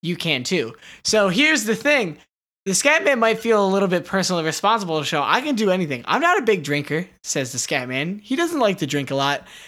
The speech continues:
but he wants to show that he can go outside of his comfort zone and, and drink excessively. And, um, you know, I think he's got a chip on his shoulder for that.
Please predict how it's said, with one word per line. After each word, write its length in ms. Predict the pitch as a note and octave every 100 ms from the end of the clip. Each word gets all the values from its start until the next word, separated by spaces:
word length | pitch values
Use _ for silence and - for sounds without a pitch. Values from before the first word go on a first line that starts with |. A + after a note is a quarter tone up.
| - -
but 100 | G3
he 80 |
wants 220 | A3+ C4+ C4+
to 80 |
show 200 | C4 D4
that 120 | D#4 C4+
he 120 | B3
can 160 | A3
go 220 | F3 G3+ A3+
outside 340 | A3+ A#3 G#3+
of 60 | G3+
his 120 | F#3
comfort 340 | A#3 A#3+ A3+
zone 400 | D#3+ D3+ C#3 C#3+ -
and, 300 | D3+ D3 B2+
and 160 | D3+ D#3+
drink 300 | C#3 C#3+ C3+
excessively. 720 | D#3 - E3 E3 A#2 D2 D#2+ - - - -
And, 540 | D#3 D3 C3+ C3+ C3
um, 520 | B2+ B2 A#2+ A#2 A2+ - _
you 120 | C#3
know, 100 | A#2+
I 80 | B2
think 220 | - D3
he's 160 | D3 -
got 140 | D3
a 40 |
chip 260 | B2+ E3+ -
on 120 | C3
his 100 | B2+
shoulder 300 | - D3+ C3+
for 120 | A#2 A2
that. 240 | A2 -